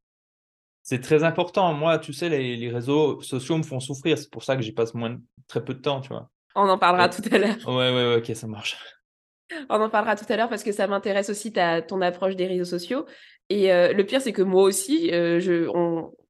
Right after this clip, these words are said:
Speaker 2: on va avoir un échange là-dessus de toute façon, mais tu verras que je pense que je suis quand même du même avis que toi, mais j'ai encore un petit challenge, euh, en
Speaker 1: Mhm.
Speaker 2: moi qui fait que j'y suis et que j'y
Speaker 1: Mhm,
Speaker 2: trouve aussi
Speaker 1: mhm.
Speaker 2: mon compte, donc on en
Speaker 1: Ouais, ouais, bien
Speaker 2: parlera.
Speaker 1: sûr.
Speaker 2: Mais, euh, ce que j'ai apprécié aussi, et tu vois, j'avais jamais abordé le sujet, euh, de cette façon,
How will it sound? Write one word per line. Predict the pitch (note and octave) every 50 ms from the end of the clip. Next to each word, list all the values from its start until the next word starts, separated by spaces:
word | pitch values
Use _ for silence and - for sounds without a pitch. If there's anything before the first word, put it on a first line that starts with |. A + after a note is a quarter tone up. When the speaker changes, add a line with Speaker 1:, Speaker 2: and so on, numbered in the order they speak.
| -
Speaker 2:
on | - - F3 F3
va | F3+ F3+
avoir | F3 F3+ F3+ F3
un | F3+
échange | F3+ F3+ F3+ F#3+ F#3 F#3+
là-dessus | F#3 F3 F3+ - A3
de | G3
toute | F3 -
façon, | F3+ F3 F3 G#3+
mais | G#3 F#3+ F3
tu | F3+ F#3+
verras | F3+ F3+ F#3+ G3 G3
que | F#3+ - G#3+ F3 F3 F3 F3 - - - - - -
je | -
pense | - A#3+ B3 A#3+
que | - A#3+ G3+ F#3 F3+ F3 F3
je | F#3 G3
suis | F3+ - - -
quand | G#3
même | F#3+ G3+ A#3
du | A#3 A3+ G#3
même | F#3+ F#3
avis | F3+ F3 G3 G3 G3+ - _ _ _ _
que | - A3+
toi, | G#3 - B3 B3+ C4+
mais | C4 G3
j'ai | G3 G#3
encore | F#3 F3+ F3 B3+ -
un | A#3 G3+ G3+
petit | G#3 - - A3 G#3+
challenge, | - A3 G3 F#3+ F#3+ G3+ A3+ A#3 G3+ F#3
euh, | E3+ D#3+ D#3 - - - - B2+
en | C3 C#3+
Speaker 1:
Mhm. | D#3+
Speaker 2:
moi | F#3+ G#3
qui | A3 A3+ G#3
fait | - - G#3
que | G#3 - G#3
j'y | G#3 G3 G3 G3
suis | - - - A3+ A3+ A#3+ A#3
et | G#3+ F#3+ -
que | - F#3+
j'y | F#3+ C3 C3+
Speaker 1:
Mhm, |
Speaker 2:
trouve | D#3 D#3 - G#3+
aussi | G3 G3 D#3 D#3+ A3
Speaker 1:
mhm. | A3
Speaker 2:
mon | G3 F#3+ F#3+
compte, | F#3 G#3+ G#3+ C4 A#3
donc | G3+ F3+ F3 F3+
on | F3 F3
en | E3 -
Speaker 1:
Ouais, | E3 E3
ouais, | E3 D3+ D#3+ E3
bien |
Speaker 2:
parlera. | F3+ G3+ F3+
Speaker 1:
sûr. | - - E3+ D#3 C3+ C3 - _ _ _ _ _ -
Speaker 2:
Mais, | G#3+ G#3+ G#3 G#3 G#3 G#3
euh, | G3 F#3 F#3+
ce | F#3+ -
que | B3+ B3
j'ai | A3+ B3 A3
apprécié | G#3 G#3 - - A3+ A#3 A#3 - A#3+
aussi, | A3 A3 A3 C#4 D#4+
et | E4+ A#3+
tu | - -
vois, | G3+ A#3+ D4
j'avais | B3+ G3 F#3 F3+ F3
jamais | F3 E3+ E3+ F#3+ G#3+ B3 C4 C4 C#4 C#4+ C4+ -
abordé | G#3+ G3+ F#3+ G3+ G3 G3+ G3 G#3+ G#3+
le | G#3+ G3+ F#3
sujet, | F#3 - G3 G3+ F#3+ F#3+ G3 G3+ G3+ F#3 - -
euh, | F3 F3
de | E3+ F3+ F#3+
cette | F#3+ - F3+ F3+
façon, | - F3+ E3+ F3 - A#3+ C4 D4